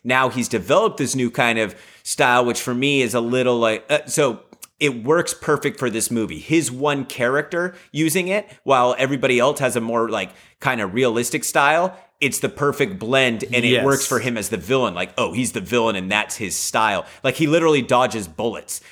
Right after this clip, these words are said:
Speaker 1: Like, they shoot at him, and he, like, just moves his head out of the way or his shoulder, like, "Yep, can't
Speaker 2: Yes.
Speaker 1: hit me." And, but it somehow works. Now, if I was watching a whole movie with him as the protagonist doing that, I'd be like,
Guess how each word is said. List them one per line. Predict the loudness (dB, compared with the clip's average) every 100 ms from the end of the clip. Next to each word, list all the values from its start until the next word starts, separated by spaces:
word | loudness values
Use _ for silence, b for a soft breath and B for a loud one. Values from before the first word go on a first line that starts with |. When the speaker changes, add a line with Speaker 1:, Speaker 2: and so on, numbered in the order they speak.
| B
Speaker 1:
Like, | 0 2
they | -2
shoot | 0 2
at | 4 2
him, | 0
and | 0
he, | 0
like, | -2 -2
just | -8 -4
moves | -2 -2
his | 0
head | 2 2
out | 0
of | -2
the |
way | -2 -2
or | -2
his | -4 -2
shoulder, | 0 0
like, | -2 -6 B
"Yep, | 0 0
can't | 0 0 0
Speaker 2:
Yes. |
Speaker 1:
hit | 0
me." | 0 -4 B B B -2
And, | 0 -2 0
but | 2
it | 2 0
somehow | 2 2 4 2 2 0
works. | 2 2 2
Now, | 0 0
if | 0
I | 0
was | 0
watching | 0 0 0
a | -2
whole | 0 0
movie | 0 0 0
with | -2
him | -4 -4
as | -4
the | -6
protagonist | -8 -4 0 2 0 -2 0
doing | 0 0
that, | 0 0
I'd | 0
be | 0 2
like, | 0